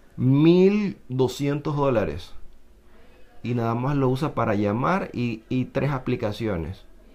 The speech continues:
Entonces pudo haber comprado un celular de trescientos, cuatrocientos dólares y hace exactamente lo mismo. No, pero usted se quiso dar el lujo de, de comprarse un iPhone de mil doscientos dólares.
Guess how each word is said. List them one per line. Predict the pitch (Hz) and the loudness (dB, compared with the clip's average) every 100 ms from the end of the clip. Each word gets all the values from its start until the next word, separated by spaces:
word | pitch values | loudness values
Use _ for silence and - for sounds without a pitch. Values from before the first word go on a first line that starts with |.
| - - - - | -20 -20 -20 -14
Entonces | 277 277 | -8 -4
pudo | 320 320 320 | 2 2 2
haber | 320 320 | 0 0
comprado | 277 247 240 233 247 | -2 0 0 0 0
un | 233 | 0
celular | 214 226 170 165 180 185 | 0 0 2 2 2 2
de | 185 | 0
trescientos, | 147 139 135 151 180 | -2 -2 0 0 0
cuatrocientos | 143 120 123 143 143 | 0 -2 -2 -2 -2
dólares | 135 147 151 | 0 0 0
y | 135 | -2
hace | 135 151 | -2 -4
exactamente | - 147 135 - 143 123 135 | -4 -4 -4 -4 -6 -6 -4
lo | 135 117 | -4 -4
mismo. | 147 139 98 - - - - - | -4 -4 -6 -10 -16 -20 -18 -12
No, | 90 85 90 104 113 120 120 92 | -6 -4 -2 0 0 0 -2 -4
pero | 90 | -6
usted | 85 90 | -6 -8
se | 104 | -10
quiso | - 101 117 113 104 | -8 -8 -4 -2 0
dar | 95 104 | -2 -2
el | 107 | 0
lujo | 127 147 156 151 131 | 0 0 -2 -2 0
de, | 101 92 95 | 0 -2 -6
de | 98 | -6
comprarse | 101 95 104 101 113 | -6 -4 -4 -4 -6
un | 110 | -4
iPhone | 120 135 143 131 | -4 -4 -6 -4
de | 95 | -4
mil | 98 113 120 | -4 -4 -4
doscientos | 107 110 113 113 | -6 -6 -6 -6
dólares. | 120 117 90 87 | -4 -2 -2 -4